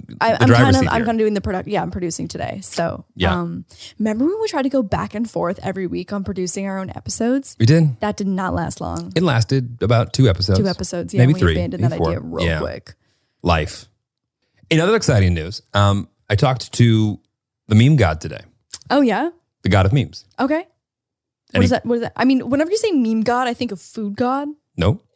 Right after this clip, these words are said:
Speaker 1: Does the meme god just meme?
Speaker 2: Does the meme god just meme? Um, I'm not sure if he has another occupation besides memeing,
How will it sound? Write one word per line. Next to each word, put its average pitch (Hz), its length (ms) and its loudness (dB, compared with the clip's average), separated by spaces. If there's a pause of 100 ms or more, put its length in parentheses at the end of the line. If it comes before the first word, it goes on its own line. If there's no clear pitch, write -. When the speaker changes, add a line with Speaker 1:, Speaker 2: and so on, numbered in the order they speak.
(260)
Speaker 1:
Does 240 180 0
the 233 80 0
meme 247 240 4
god 220 360 0
just 202 200 -4
meme? 208 320 -4 (1080)
Speaker 2:
Does 101 100 4
the 107 80 4
meme 170 220 4
god 170 180 2
just 117 160 0
meme? 78 380 2 (1400)
Um, 135 540 4 (280)
I'm 147 120 6
not 202 240 0
sure 131 360 2
if 104 120 2
he 101 120 0
has 90 280 0
another 82 580 -4 (360)
occupation 143 1000 -4
besides 113 380 0
memeing, 92 500 -2